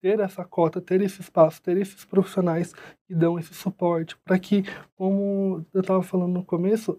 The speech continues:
a gente possa ter a mesma igualdade de direitos, né? Então, acho que,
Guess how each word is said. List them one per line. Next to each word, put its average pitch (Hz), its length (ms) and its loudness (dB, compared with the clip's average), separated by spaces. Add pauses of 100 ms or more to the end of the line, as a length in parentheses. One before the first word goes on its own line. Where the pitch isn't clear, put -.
a 180 160 -2
gente 190 260 -2
possa 196 320 0
ter 196 240 -2
a 190 100 -4
mesma 202 400 2
igualdade 196 480 0
de 185 140 0
direitos, 208 560 -2
né? 160 160 0 (500)
Então, 180 400 -2
acho 185 200 -4
que, 190 400 -2